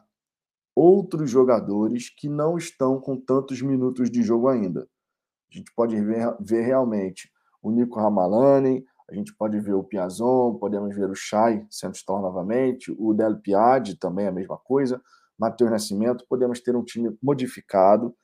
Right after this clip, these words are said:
o Sauer entrando, o Vitor Sá de repente ficando como opção no banco de reserva, você pode colocar o Diego Gonçalves e o Sauer, ou você pode botar Sauer e Vinícius Lopes, enfim,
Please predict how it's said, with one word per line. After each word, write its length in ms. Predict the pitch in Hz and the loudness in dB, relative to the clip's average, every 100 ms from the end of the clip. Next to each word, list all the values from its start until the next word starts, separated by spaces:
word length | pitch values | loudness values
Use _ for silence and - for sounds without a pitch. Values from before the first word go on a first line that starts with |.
| _ _ | _ _
o 120 | 113 | -6
Sauer 520 | 107 - 113 131 123 | -6 0 4 8 8
entrando, 520 | 113 107 110 107 107 | 6 -2 0 2 2
o 20 | 104 | -2
Vitor 320 | 107 104 98 | -4 -4 -4
Sá 160 | 101 | -4
de 80 | 98 | -4
repente 420 | 95 92 87 90 | -6 -8 -10 -12
ficando 380 | - 87 - 98 | -12 -12 -8 -8
como 220 | 85 101 | -6 -4
opção 400 | 95 - - 107 | -4 -6 0 2
no 80 | 117 | 4
banco 260 | 101 98 - | 2 0 -2
de 80 | 98 | -6
reserva, 580 | 95 92 104 123 127 127 _ _ | -4 2 4 4 2 -6 _ _
você 120 | - | -14
pode 240 | 85 104 - | 0 0 0
colocar 360 | 104 98 - 95 | -2 -2 0 0
o 100 | 95 | 0
Diego 220 | 101 95 | -2 -2
Gonçalves 560 | 98 104 - 92 95 | -2 -4 -2 -2 -2
e 60 | 87 | -10
o 40 | |
Sauer, 540 | 87 - 113 117 87 - _ _ | -10 0 4 4 2 -2 _ _
ou 120 | - | -8
você 120 | 101 107 | -6 0
pode 180 | 113 | 0
botar 260 | 104 101 101 | 0 0 0
Sauer 440 | - - 117 113 | 0 2 4 4
e 60 | 107 | 0
Vinícius 440 | 104 104 104 92 | -2 -2 -4 -6
Lopes, 360 | 95 110 - 95 | 4 6 6 0
enfim, 280 | 104 - | -8 -8